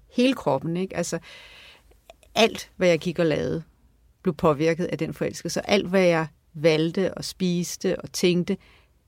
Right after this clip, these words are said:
gjorde jeg igennem den prisme af den forelskelse, af den mand, jeg gerne ville have. Og som jeg jo aldrig fik. Men, øhm, det var sådan noget helt andet, ikke? Og, men jeg synes bare, at den forelskelse gjorde,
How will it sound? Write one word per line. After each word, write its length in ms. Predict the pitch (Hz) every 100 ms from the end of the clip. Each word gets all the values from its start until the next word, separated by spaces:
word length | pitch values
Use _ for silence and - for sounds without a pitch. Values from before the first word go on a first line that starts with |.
| _ _ -
gjorde 220 | 185 175
jeg 60 | 190
igennem 240 | 180 175
den 160 | 175 165
prisme 380 | - 160 - 180
af 60 |
den 140 | - -
forelskelse, 580 | - - - 165 - 151 226
af 100 | 160 - _
den 140 | 170 151
mand, 160 | 151
jeg 120 | 151 151
gerne 260 | 143 151
ville 220 | 156 151 - _
have. 300 | - 165 - - _ _ _ _ _ _ _ _ _
Og 100 | 180
som 120 | 156 160
jeg 120 | 143
jo 160 | 143
aldrig 220 | 139 147 147
fik. 380 | - - - _ -
Men, 260 | 160 151 147
øhm, 340 | 139 135 139 - -
det 80 | 151
var 60 |
sådan 120 | 143
noget 120 | 139 139
helt 160 | 151
andet, 280 | 147 143 175
ikke? 140 | 202 - - - -
Og, 140 | - 202 - _
men 200 | 202 208
jeg 80 | 202
synes 180 | - 254
bare, 300 | 220 214 -
at 160 | 180 202
den 140 | 147
forelskelse 640 | - 175 202 - 226 208
gjorde, 440 | - 190 175 196